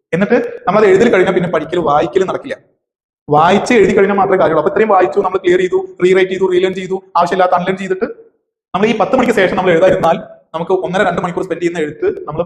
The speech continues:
പെട്ടെന്ന് തന്നെ ഒരു ഹാഫ് അല്ലെങ്കിൽ വൺ അവർ കൊണ്ടോ ക്ലിയർ ചെയ്യും. ഇതിന്റെ ഇടയിൽ നിങ്ങൾക്ക് എന്ത് ചെയ്യാം? ഫുഡിന്റെ ടൈം എടുക്കാം. ഓക്കെ, അതിനനുസരിച്ച് ഇവിടെ എന്ത് ചെയ്താൽ മതി? ടൈമുകൾ മാറ്റിയാൽ മതി. അല്ലാതെ നമ്മൾ എന്ത് ചെയ്യാൻ പാടില്ല? പെട്ടെന്ന് നമ്മൾ പഠിച്ചു, ക്ലിയർ ചെയ്തു എന്ന് പറഞ്ഞിട്ട് പെട്ടെന്ന് പോകല്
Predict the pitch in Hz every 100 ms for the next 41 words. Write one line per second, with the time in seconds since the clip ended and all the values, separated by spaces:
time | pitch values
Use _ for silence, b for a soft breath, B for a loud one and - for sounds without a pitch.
0 | 165 - 214 196 165 - 165 180 160 160
1 | 185 170 165 160 - 151 151 165 - -
2 | 156 143 - _ - 190 190 180 175 180
3 | 175 175 170 175 165 156 139 - _ _
4 | _ - 165 - - 175 170 175 170 165
5 | 160 151 151 - - 151 151 156 135 147
6 | 123 - _ - 170 165 226 - - 180
7 | 175 170 160 156 151 - - _ - 143
8 | 175 233 - - - 170 240 - - 156
9 | 151 208 214 170 170 185 208 180 175 160
10 | 196 170 160 233 151 151